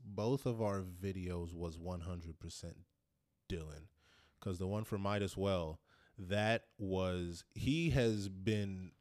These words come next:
in love with, with that song since, like, I previewed it on, on Instagram, and it was, like, six months before I ever put it out. So when I put it out, he was like, "Yo, this song is it. You gotta let me do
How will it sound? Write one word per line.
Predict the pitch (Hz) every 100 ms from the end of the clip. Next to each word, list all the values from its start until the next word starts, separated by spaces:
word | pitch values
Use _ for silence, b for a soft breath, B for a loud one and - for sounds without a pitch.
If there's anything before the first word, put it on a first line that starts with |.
| _ _
in | 110 104
love | 101 98
with, | 95 87
with | 95
that | 92 92
song | - 92 87
since, | - 98 90 -
like, | 82 80 - -
I | 98 90
previewed | - 104 95 87 90 87
it | 87 80 _
on, | 92 87 90 90
on | 90
Instagram, | 85 90 - 87 87 85 82
and | 82
it |
was, | 85 80
like, | 80 80 - -
six | - 98 -
months | 92 82 - 87 82
before | 87 - 85
I | 82
ever | 82 78
put | 95 82
it | 80
out. | 85 78 80 B B B
So | - 87
when | 92
I | 80
put | - 98
it | 82
out, | 87 87 78
he | 92
was | 85 80
like, | 71 76
"Yo, | 95 113 120 107 80 B B B -
this | 104 120 110 -
song | - - 113 113 113
is | 98 85 -
it. | 113 85
You | 92
gotta | 90 98 104 113
let | 101 107 101
me | 98
do | 90 98